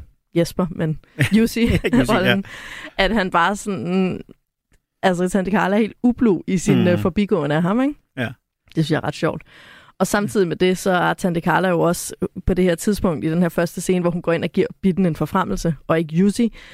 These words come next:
Speaker 1: så kigger hun lige, efter hun har givet forfremmelsen, så kigger hun lige ind til Bitten igen, fordi hun går forbi Bittens forkontor, hvor der sidder en mandlig sekretær ved navn Jørgensen.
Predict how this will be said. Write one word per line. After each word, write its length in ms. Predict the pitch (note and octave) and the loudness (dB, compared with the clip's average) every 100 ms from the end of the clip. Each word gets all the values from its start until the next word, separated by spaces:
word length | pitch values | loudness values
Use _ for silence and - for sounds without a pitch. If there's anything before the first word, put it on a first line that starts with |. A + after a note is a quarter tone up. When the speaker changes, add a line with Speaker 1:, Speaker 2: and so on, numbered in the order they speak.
| - _ _ - | -20 _ _ -4
Speaker 1:
så 140 | A3+ | -4
kigger 280 | A3 A3+ A#3 | -2 0 0
hun 160 | A3 G#3 | 2 2
lige, 380 | A3 A3+ B3 - | 4 4 2 0
efter 220 | G#3 A3 | -2 0
hun 100 | G#3 | 0
har 60 | F#3+ | 2
givet 180 | G#3 G#3 | 0 0
forfremmelsen, 500 | G#3 G3 A3 G#3+ G3+ | 0 0 0 -2 0
så 140 | G#3+ | -2
kigger 240 | - A3+ | 0 2
hun 120 | A3+ A3 | 2 2
lige 100 | A#3 | 0
ind 80 | |
til 100 | - | -2
Bitten 340 | - A#3+ C#4 C4 | -4 -2 0 0
igen, 220 | A#3+ C#4+ F4+ _ _ - | 0 -2 -4 _ _ -2
fordi 200 | A3+ A#3 | 2 4
hun 100 | G#3+ | 2
går 100 | G3+ | 0
forbi 320 | G#3+ A#3+ A3 | 0 -2 0
Bittens 340 | G#3+ A3+ B3 | 0 0 0
forkontor, 520 | - C#4+ D#4 C#4 G#3+ - | 0 0 0 0 0 0
hvor 100 | G3+ | 0
der 80 | G3 | 0
sidder 280 | - - A3 | 0 -2 0
en 240 | G#3+ G3 | 0 2
mandlig 280 | G3+ A3 B3 | 0 -2 -4
sekretær 520 | G3+ - F3 - - | -6 -4 -4 -2 -2
ved 80 | F#3+ | 0
navn 220 | F3+ G3+ | 0 0
Jørgensen. 420 | A3+ - - F3 | 0 -2 -4 -6